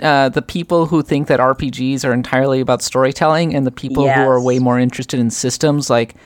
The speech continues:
Speaker 1: it,
Speaker 2: Very
Speaker 1: that
Speaker 2: much
Speaker 1: is
Speaker 2: so.
Speaker 1: the, the,
Speaker 2: Like you.
Speaker 1: the wedge, I think, between those two. <laughs>
Speaker 2: It is definitely the wedge.
Speaker 1: But I
Speaker 2: Not
Speaker 1: think
Speaker 2: just the
Speaker 1: for
Speaker 2: Final Fantasy character.
Speaker 1: But I think for me, uh, the tiebreaker between the PlayStation one maybe and the Super Nintendo is that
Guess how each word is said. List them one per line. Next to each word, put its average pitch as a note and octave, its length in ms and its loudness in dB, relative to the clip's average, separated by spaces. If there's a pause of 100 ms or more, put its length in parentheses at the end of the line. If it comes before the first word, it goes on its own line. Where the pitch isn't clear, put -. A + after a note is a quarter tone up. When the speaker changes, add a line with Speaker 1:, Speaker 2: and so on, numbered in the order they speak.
(420)
Speaker 1:
it, E3 140 2
Speaker 2:
Very C3+ 100 -4
Speaker 1:
that E3 180 2
Speaker 2:
much D#3+ 80 4
Speaker 1:
is C#3+ 80 0
Speaker 2:
so. B2 80 -8
Speaker 1:
the, D3 140 2
the, C3 160 -2
Speaker 2:
Like B2+ 100 -4
you. C#3 180 -2
Speaker 1:
the D3 140 2
wedge, C3+ 640 0 (320)
I C3 140 0
think, B2 240 -2
between A#2+ 380 -2
those A#2+ 260 0
two. C3 160 -6 (280)
<laughs> - 40 -20 (800)
Speaker 2:
It C3+ 140 0
is C#3 160 2
definitely C3 460 0
the B2+ 200 -4
wedge. A#2 480 -10 (520)
Speaker 1:
But F#3 100 4
I G3 120 6
Speaker 2:
Not A3+ 60 0
Speaker 1:
think B3+ 180 4
Speaker 2:
just - 80 -6
the - 40 6
Speaker 1:
for A#3+ 60 6
Speaker 2:
Final B2 160 0
Fantasy A2+ 260 -10
character. A2+ 420 -10 (460)
Speaker 1:
But F3+ 100 0
I G3 100 2
think A#3+ 200 -2
for F3+ 100 2
me, E3+ 320 -2
uh, C#3 500 0 (180)
the D#3+ 120 0
tiebreaker F#3 880 0
between C#3 280 -4
the - 60 -4
PlayStation C#3 720 -2
one C#3+ 280 2
maybe C#3 400 0
and C3+ 100 -2
the A#2+ 80 -4
Super C#3 280 -2
Nintendo D#3+ 720 -2
is B2 560 0
that B2 520 2